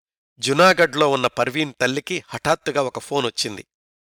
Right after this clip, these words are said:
అమెరికాలోని టెక్సాస్ రాష్ట్రంలోని హ్యూస్టన్ నగరం నుంచి, ఒక లాయర్ దగ్గర్నుంచి. "మీ అమ్మాయంట కదా, పేరు కూడా సరిగ్గా చెప్పడం లేదు, ఇక్కడ పోలీస్ లాకప్లో ఉంది" అని.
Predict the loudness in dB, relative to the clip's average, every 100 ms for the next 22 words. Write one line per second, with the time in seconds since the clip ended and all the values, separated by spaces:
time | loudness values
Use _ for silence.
0 | _ -8 -2 0 0 -2 -2 -2 -4 -6
1 | -2 0 2 0 0 -2 -2 -4 -4 -4
2 | -6 -10 _ _ _ _ -4 0 0 0
3 | 0 0 2 2 2 -2 -6 -8 -8 -12
4 | -8 -2 2 2 0 -2 -2 -4 -6 -8
5 | _ _ _ _ _ -10 -2 0 2 4
6 | 4 2 -2 0 -2 _ _ _ _ _
7 | _ _ -2 4 4 4 2 4 2 4
8 | 4 2 2 2 4 0 -2 -8 _ _
9 | _ _ _ -8 -2 2 0 2 2 4
10 | 2 0 0 -2 0 0 0 -4 -4 _
11 | -4